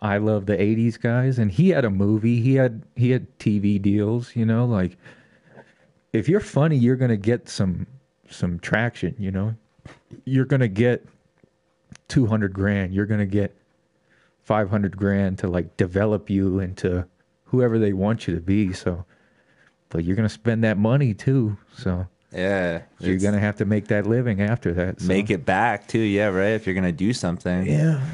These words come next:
Speaker 2: Some people get into that whole, uh, life where, well, see, I don't know.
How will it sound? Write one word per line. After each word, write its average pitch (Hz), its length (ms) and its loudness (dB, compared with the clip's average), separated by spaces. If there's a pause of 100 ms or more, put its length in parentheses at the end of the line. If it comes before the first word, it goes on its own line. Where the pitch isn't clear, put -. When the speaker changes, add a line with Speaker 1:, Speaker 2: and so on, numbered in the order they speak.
Speaker 2:
Some 95 160 -6
people 92 240 -2
get 92 160 -2
into 90 200 -4
that 87 180 0
whole, 85 400 -2 (420)
uh, 80 300 -2
life 82 440 -4
where, 80 280 -2 (140)
well, 127 160 0
see, 165 200 0
I 165 60 2
don't 165 160 2
know. 156 240 2